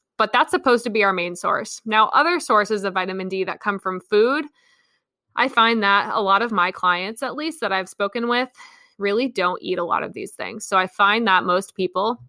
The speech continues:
do need a vitamin D supplement, but here are the food sources. So we've got salmon, sardines, tuna, mackerel, egg yolks,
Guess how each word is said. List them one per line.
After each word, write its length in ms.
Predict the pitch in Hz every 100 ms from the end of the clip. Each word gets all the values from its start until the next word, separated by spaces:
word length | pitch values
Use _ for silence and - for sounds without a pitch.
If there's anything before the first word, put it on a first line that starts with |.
| _
do 180 | 185 180
need 200 | 185 175
a 40 |
vitamin 320 | 175 170 170 165
D 140 | 165
supplement, 560 | - 180 233 311 381 -
but 160 | 208 202
here 320 | - 240 240
are 220 | 208 202
the 60 | 180
food 220 | 185 180
sources. 480 | 170 190 - - -
So 120 | - 185
we've 140 | 185
got 320 | 190 180 180 - _ _ _ _
salmon, 500 | - 269 262 254 254
sardines, 800 | 240 202 196 202 208 208 202 208 - -
tuna, 480 | - 220 208 202 -
mackerel, 720 | 180 180 - 190 185 185 190 _ _
egg 200 | 208 208
yolks, 640 | 180 180 185 185 - -